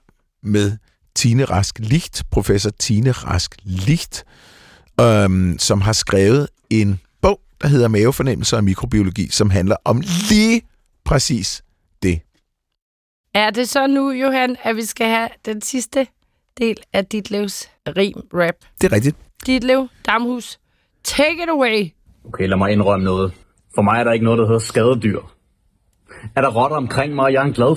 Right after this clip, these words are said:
Speaker 3: fyr. Min kæreste synes, jeg er dum og klam, når jeg håber på, at de kommer efter at have lagt osten frem. <laughs> Men jeg elsker at studere livsprocesser som en stiv professor. I aner ikke, hvor nørdet jeg er. Jeg lader bananer ligge, for de er gode til at modne.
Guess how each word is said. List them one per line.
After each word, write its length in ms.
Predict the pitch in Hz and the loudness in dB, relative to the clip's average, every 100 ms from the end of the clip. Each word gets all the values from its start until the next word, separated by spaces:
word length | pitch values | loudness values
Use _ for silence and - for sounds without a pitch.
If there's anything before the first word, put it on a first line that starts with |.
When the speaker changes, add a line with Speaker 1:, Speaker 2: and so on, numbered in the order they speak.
| - | 0
Speaker 3:
fyr. 200 | 113 82 - _ _ _ _ _ - - - | -2 -4 -10 _ _ _ _ _ -20 -20 -2
Min 120 | 147 | 0
kæreste 340 | 123 139 147 - | 2 0 0 0
synes, 240 | 156 143 | 0 2
jeg 100 | 160 | 2
er 40 | 120 - | 2 0
dum 180 | 156 151 | 0 -2
og 100 | 127 | -2
klam, 260 | 139 147 | 0 0
når 160 | 139 127 | 2 2
jeg 160 | 113 95 - 175 | 2 -2 -10 -8
håber 280 | - 147 135 | 0 2 2
på, 160 | 123 139 | 0 0
at 60 | |
de 60 | 120 | 0
kommer 300 | 143 147 131 | 0 0 0
efter 220 | 131 - | 0 -2
at 40 | 127 | -2
have 80 | 123 | 0
lagt 240 | 127 120 | 0 2
osten 300 | 143 - 123 | 0 0 -4
frem. 260 | 127 135 104 - _ - | -4 -6 -8 -14 _ -10
<laughs> 400 | - - 247 175 | -6 -6 -2 0
Men 120 | 247 98 | 0 0
jeg 100 | 208 - | -2 -2
elsker 340 | 113 - 120 | -2 -2 -4
at 100 | 90 | -4
studere 420 | - 95 107 95 | -4 -2 0 0
livsprocesser 680 | 98 110 107 113 - 107 104 | -2 -4 -4 -4 0 0 0
som 180 | 101 101 | 0 -2
en 60 | |
stiv 280 | 87 - 117 | -2 -2 -2
professor. 520 | 85 101 107 104 98 82 _ _ _ _ - | -4 -2 0 2 -2 -12 _ _ _ _ -10
I 140 | 123 123 | -4 0
aner 280 | 120 117 117 | 0 0 0
ikke, 320 | 117 110 110 - _ _ - 120 | 0 0 -2 -8 _ _ -18 -2
hvor 100 | 123 | 2
nørdet 380 | 120 120 135 117 | 4 4 2 2
jeg 180 | 113 131 | 2 0
er. 80 | 110 - | -4 -2
Jeg 120 | 123 | 0
lader 120 | 135 | 0
bananer 420 | - 117 143 139 | 2 2 2 0
ligge, 400 | 123 120 156 110 - _ - | 0 0 0 -6 -10 _ -4
for 80 | 151 | -2
de 60 | |
er 40 | 170 | 0
gode 240 | 156 226 | 2 2
til 120 | 208 | 2
at 80 | 139 | 2
modne. 440 | 110 104 92 87 | 4 2 0 -4